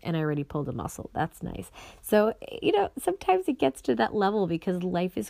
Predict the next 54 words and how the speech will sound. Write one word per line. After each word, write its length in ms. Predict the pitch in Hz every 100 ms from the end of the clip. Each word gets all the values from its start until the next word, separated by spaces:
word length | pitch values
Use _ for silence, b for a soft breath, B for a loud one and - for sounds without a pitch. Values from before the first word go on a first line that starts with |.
| -
crazy 640 | - - 226 240 226 180
and 80 | 175
I 100 | 180
get 280 | 170 180 165
it. 220 | 139 - B B B
But 120 | 220
we 100 | 247
have 300 | 247 - 277 -
to 100 | 262
do 140 | 196
something, 640 | - - 208 247 220 180 -
even 240 | 202 247
if 80 | 240
it's 160 | 247 226
in 80 |
the 80 | 208
smallest 560 | 180 - 196 175 170 175
form. 300 | - - - B B
So 140 | - 214
what 100 | 226
I 120 | 339
tend 380 | - - 240 226
to 80 |
do, 220 | 190 147 147
if 180 | -
I 120 | 175 175
just 260 | 180 -
can't 500 | - - 240 233 208
get 220 | - 180
it 140 | 180 -
together, 380 | 175 165 151 151
I 80 |
can't 240 | 151 196 202
get 140 | 226
things 220 | 220 208
started, 500 | - 160 156 151 156 - B B -
I 100 | 180
can't 220 | 240 262
get, 160 | 269
like, 200 | 185 185
a 40 | 180
whole 140 | 208
thirty-minute 500 | 196 190 175 170 170
workout 380 | 139 151 151 147
in, 240 | 151 156
I 80 | 156
can't 240 | 175 240 233
do 140 | 254
an 100 | 226
hour, 360 | - 151 151 151
my 120 | 160
kids 240 | 170 240 262
aren't 180 | 254
gonna, 240 | 254 226